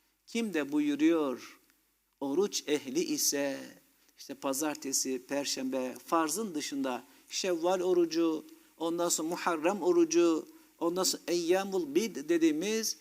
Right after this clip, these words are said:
her hicri takvimin on üç, on dört, on beşinci, e, oruçları, günlerin oruçlarını tutarsa o da ne olur?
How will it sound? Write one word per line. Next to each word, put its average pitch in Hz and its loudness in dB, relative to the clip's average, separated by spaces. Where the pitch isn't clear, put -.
her 208 0
hicri 165 -4
takvimin 165 -4
on 190 -2
üç, 175 -4
on 180 -2
dört, 151 0
on 196 -2
beşinci, 143 0
e, 139 0
oruçları, 151 2
günlerin 147 0
oruçlarını 143 -2
tutarsa 160 -4
o 151 -6
da 131 -2
ne 131 -4
olur? 156 0